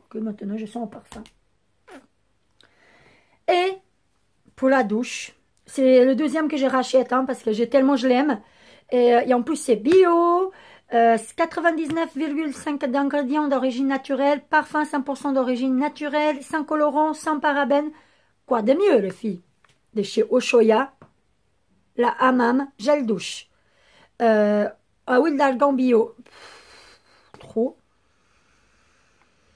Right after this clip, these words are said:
C'est pas un parfum qui, ça c'est au bonbon, non, c'est un parfum vraiment à huile d'argan, mais que j'adore cette odeur. Ça fait très, euh, Tahiti, j'aime beaucoup. Trop bien. Euh, je,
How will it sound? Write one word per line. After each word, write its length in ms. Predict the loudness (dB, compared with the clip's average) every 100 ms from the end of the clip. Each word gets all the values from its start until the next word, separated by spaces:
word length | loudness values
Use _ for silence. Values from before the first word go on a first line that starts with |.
| _ -20
C'est 200 | -12 -8
pas 340 | 0 2 4 2
un 80 |
parfum 720 | 0 -2 -4 -4 0 2 0 -4
qui, 280 | -6 -8
ça 160 | -6 -6
c'est 200 | 0 2
au 80 | 2
bonbon, 440 | 2 0 2 2
non, 180 | 2 0
c'est 180 | 0 -2
un 80 | 0
parfum 380 | -4 -2 0
vraiment 260 | 0 2 2
à 80 | 0
huile 140 | 0
d'argan, 400 | 0 0 2 0 0
mais 140 | -2
que 120 | -2
j'adore 380 | 0 0 0 -2
cette 280 | 0 -2 0
odeur. 380 | 0 -2 -4 -8
Ça 160 | -12
fait 200 | -8 -8
très, 440 | -8 -4 0 2 2
euh, 120 | 0 -4 _ _ _
Tahiti, 600 | -18 -18 -18 -12 -12 -12 _ -16
j'aime 240 | -12 -10
beaucoup. 400 | -10 -10 -10 -12 _ _ _ _ _ _ _ _ _ _ _ _ _ _ _ _ _ _ _
Trop 140 | -8 -6
bien. 220 | -6 -10 _ -20 _ _ _ -2
Euh, 180 | 0
je, 140 | 0